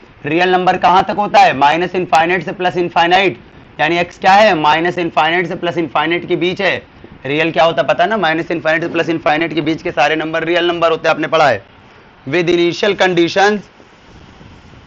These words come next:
with initial conditions, ये आपको क्या दी हुई है?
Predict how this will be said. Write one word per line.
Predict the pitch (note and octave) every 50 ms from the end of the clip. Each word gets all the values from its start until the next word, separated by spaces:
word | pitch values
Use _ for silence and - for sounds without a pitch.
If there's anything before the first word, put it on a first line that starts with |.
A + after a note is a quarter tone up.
| - - - - - - - - - - - - - - - - - - - - - - - A#2 B2
with | B2+ D#3 E3 D3+ D#3+ D#3+
initial | D#3 D#3 D#3 D#3 D3 - - - F3+ F#3 F3+ - -
conditions, | F3 E3 D#3+ D3 D#3 D3 C#3 - E3 E3 F3+ G3+ G#3+ G#3+ - - - - - - - - - - _ _ - - - - - - - - - - - - - - - - - - - - - - - - - - _ _ - - - - - _ _ - _ - -
ये | C#3 D3+
आपको | D3 D3 D3 - - F3 D#3
क्या | D3 E3+ D#3+
दी | D3+ D#3+ E3+
हुई | E3+ E3 E3 E3 F3+
है? | F#3+